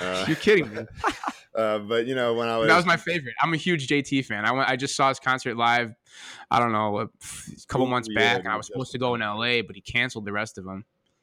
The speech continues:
Speaker 1: Yo, yeah, he's the man. J T is the man for sure. Especially now, I'm really, uh, stoked at what he's done since he was in, uh, N sync.
Speaker 2: Oh, yeah.
Speaker 1: Um,
Speaker 2: I mean, you can just really tell the growth of his, you know, of him musically, uh, uh,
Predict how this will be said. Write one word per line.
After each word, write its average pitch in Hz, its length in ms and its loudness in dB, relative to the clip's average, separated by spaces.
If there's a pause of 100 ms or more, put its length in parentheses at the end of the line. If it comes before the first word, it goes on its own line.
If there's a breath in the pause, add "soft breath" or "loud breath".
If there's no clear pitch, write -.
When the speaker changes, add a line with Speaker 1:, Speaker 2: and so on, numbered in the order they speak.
(300)
Speaker 1:
Yo, 98 140 0
yeah, 104 140 4
he's 113 180 -2
the 107 80 -4
man. 110 300 -2
J 104 180 -4
T 107 140 -6
is 98 100 -6
the 101 80 -8
man 101 280 -6
for 95 80 -10
sure. 104 420 -4 (420 loud breath)
Especially 113 460 0
now, 107 520 0
I'm 107 180 -6
really, 113 320 -2
uh, 95 240 0
stoked 107 440 -2
at 98 120 -2 (160)
what 101 240 -4
he's 101 160 -6
done 90 380 -6
since 95 440 -6
he 95 120 -6
was 90 240 -8
in, 92 260 -6
uh, 85 280 -6
N 92 180 -6
sync. 82 340 -12 (580 soft breath)
Speaker 2:
Oh, 135 180 4
yeah. 107 320 0
Speaker 1:
Um, 95 80 -2
Speaker 2:
I 131 100 2
mean, 139 200 0
you 147 140 -4
can 147 140 -2
just 135 240 -4
really 131 260 2
tell 120 340 0
the 110 80 -2
growth 117 460 -2
of 104 140 -6
his, 113 480 -4
you 120 140 -4
know, 110 80 -4
of 107 100 -8
him 120 240 -2
musically, 117 640 -2
uh, 113 140 -4 (500 loud breath)
uh, 135 60 0